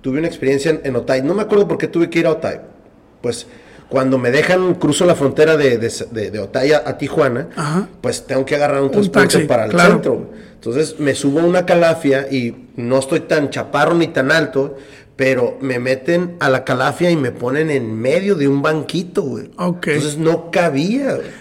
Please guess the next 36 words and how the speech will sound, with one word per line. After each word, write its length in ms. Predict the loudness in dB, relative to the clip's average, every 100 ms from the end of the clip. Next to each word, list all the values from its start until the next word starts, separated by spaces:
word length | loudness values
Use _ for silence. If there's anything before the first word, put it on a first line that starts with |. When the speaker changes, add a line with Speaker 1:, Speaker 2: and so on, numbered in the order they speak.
| -2
Speaker 2:
Es 160 | 0 4
horrible. 460 | 4 6 6 6
Speaker 1:
Ajá, 260 | 6 6 4
no, 300 | 2 0 0
no, 140 | -2 -2 -2
no, 160 | -4 -4
no 80 | 2
Speaker 2:
Francis 220 | 6 8
Speaker 1:
cabía, 280 | 8 8 6
güey. 220 | 2 -4 -12 -18 -20 -20 -20 -20 -20 -2
Yo 140 | 2 4
creo 100 | 4
que 140 | 4
manejamos 800 | 2 0 0 0 0 2 2 4
dos 180 | 0 0
cuadras, 560 | 0 2 2 2 0
güey. 160 | -2 -8 -2
Cuando 280 | 0 2 2
Speaker 2:
Claro. 220 | 2 0
Speaker 1:
me, 160 | 0 0
se 160 | 0
me 100 | 0
empezó 320 | 0 0 -2 0
a 40 |
entumir 460 | 0 0 2 4 4
una 260 | 2 0
pierna 420 | 2 4 4 2
y 160 | 2 0
la 120 | 0
estiro, 580 | -2 -2 -2 0 0 -4 -14 -20 -20 -20 -20 _ _ -10
"No, 300 | -4 0 0
¿sabes 280 | 0 -2 0
qué? 140 | 0
Bájame". 380 | 0 -2 -2 -2
Speaker 2:
Bájame, 420 | 0 -2 -6 -8 -14 -20 -6
claro. 380 | 0 0 -2